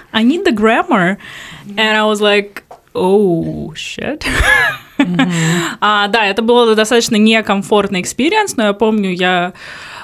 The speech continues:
Speaker 1: э, как-то это пережила, поговорила с Ирой, сходила к психологу, обсудила это со своими коллегами и несколько перевернула свою структуру, перевернула, так сказать, скелет <laughs> своих
Speaker 2: Мгм.
Speaker 1: привычных занятий. И мы ещё несколько месяцев занимались,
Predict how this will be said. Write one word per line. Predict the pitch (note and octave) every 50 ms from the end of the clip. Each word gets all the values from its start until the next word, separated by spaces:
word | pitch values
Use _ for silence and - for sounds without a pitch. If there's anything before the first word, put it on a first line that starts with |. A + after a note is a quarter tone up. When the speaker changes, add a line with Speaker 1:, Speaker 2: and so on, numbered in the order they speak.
| - -
Speaker 1:
э, | F3+ F3+ F#3 F#3 F3 E3 -
как-то | - G#3+ G3+ - G#3+
это | F#3+ G3+
пережила, | F#3+ - G3 G3 F#3 G3 F#3+ F#3+ G3 G#3+ B3
поговорила | A#3+ C#4+ A3 G#3+ G3 G3 F#3 F3+ E3 E3+ E3+
с | E3+ - - G#3+
Ирой, | G#3+ A3 G#3+ A3 A3 A3+ A3 A3 A3+ A3+
сходила | - F#3 E3 E3 E3+ E3 E3
к | -
психологу, | - - F3+ - - G#3 G#3 G#3 G3+ G3+ G3 F#3 F3+
обсудила | F3+ F3+ - - E3+ D#3+ E3+ D#3+ D#3+
это | D#3+ D#3+
со | - -
своими | D#3+ D#3+ E3+
коллегами | E3 - F3 F3+ G3 A3+ A#3 C4 A#3+ A#3 A#3 A#3 - - - - - _ -
и | A3+ A3+ A#3+ A#3 A#3
несколько | A3+ A3+ A#3+ A#3+ - A#3+ G#3+ A#3 -
перевернула | - A3 G#3 G3+ G3+ G#3+ A3 A3 A3 F#3+ E3 D#3+
свою | - - D#3+ D#3
структуру, | D#3 - F#3+ F#3+ - - D4+ F#4 A4 G4 B3+
перевернула, | - F#3+ F#3 F#3+ F#3 G3 G#3 G3+ G3+ F#3+ F#3 E3+ E3 E3 - - _ _ _ _ -
так | - F#3
сказать, | - - F3 -
скелет | - - A#3+ G#3+ G3 F#3+ F#3+ - G3+ A3+ - - -
<laughs> | - - - - -
своих | G3 G3+ A#3 G#3 G3+
Speaker 2:
Мгм. | G3 F#3+
Speaker 1:
привычных | F#3+ G3+ A3+ A#3 - - G#3 G3
занятий. | F#3 G3 F#3+ F#3+ G#3+ C#4 G4+ - - C4+ G3 - - - - - - - -
И | - - A3 A3+ A3 A3
мы | G#3+ A3 A3 A3
ещё | G#3+ G#3+ - G#3
несколько | G3 G3+ G3 - G3+ F#3 F#3+ G3
месяцев | F#3+ F#3+ F#3+ F#3 F#3 - F#3+ F3
занимались, | F3 F3+ F3+ F3+ F3 F3 F3+ F#3+ A#3+ E4 F4 - - -